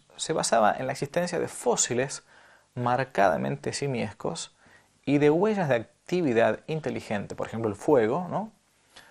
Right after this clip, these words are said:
Por lo que sí había restos fósiles, eh, simiescos y restos de fuego, entonces era evidente, evidente que estos eran producto de aquellos, ¿m?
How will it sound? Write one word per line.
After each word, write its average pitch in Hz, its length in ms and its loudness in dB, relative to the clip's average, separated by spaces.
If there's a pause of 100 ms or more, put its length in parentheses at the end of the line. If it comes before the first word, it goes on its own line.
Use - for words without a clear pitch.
(120)
Por 165 140 4
lo 185 80 0
que 185 80 -6
sí 185 300 -2 (440)
había 139 520 4 (960)
restos 123 300 2
fósiles, 156 640 2
eh, - 220 -8
simiescos 135 760 -2
y - 160 -4
restos 127 320 2
de 170 80 0
fuego, 165 340 4
entonces 139 680 0 (100)
era 123 340 6
evidente, 151 960 2
evidente 143 640 -2 (500)
que - 100 0
estos - 640 0 (680)
eran 135 260 6
producto 123 400 4
de 143 60 4
aquellos, 104 500 -2
¿m? 185 220 -12